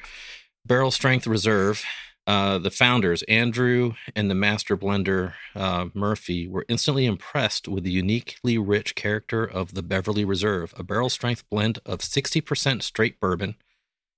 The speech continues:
and forty percent straight rye. After first tasting it in the summer of twenty twenty-one, while finalizing their original recipe for the Beverly High Rye, they set it aside for future release,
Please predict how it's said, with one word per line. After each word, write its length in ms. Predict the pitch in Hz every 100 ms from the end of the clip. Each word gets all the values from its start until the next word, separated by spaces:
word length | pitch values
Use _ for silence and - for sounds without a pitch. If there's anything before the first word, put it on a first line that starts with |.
| -
and 140 | 90
forty 260 | - 101 113
percent 360 | - - 107 98
straight 280 | - 95
rye. 380 | 104 110 - - _ _ _ _ _ - - -
After 200 | 180 -
first 300 | - 156 -
tasting 480 | - 151 - 123 113
it 200 | 107 120
in 120 | 113
the 80 | 101
summer 320 | - 113 120
of 100 | 101
twenty 240 | - 113 110
twenty-one, 580 | 135 143 127 95 101 - _ _ _ _ -
while 160 | 98
finalizing 680 | 95 117 120 120 117 113 113
their 120 | 95
original 380 | 87 107 110 110
recipe 440 | 101 110 - 107
for 140 | 95 -
the 80 | 92
Beverly 400 | 104 101 92 90
High 260 | - 98
Rye, 520 | 87 95 113 95 92 95 _ _ _ _ _ _ -
they 80 | 107
set 240 | - 120
it 80 | 143
aside 460 | 139 104 104 104
for 160 | - 87
future 360 | - 110 - 110
release, 540 | 101 92 90 - -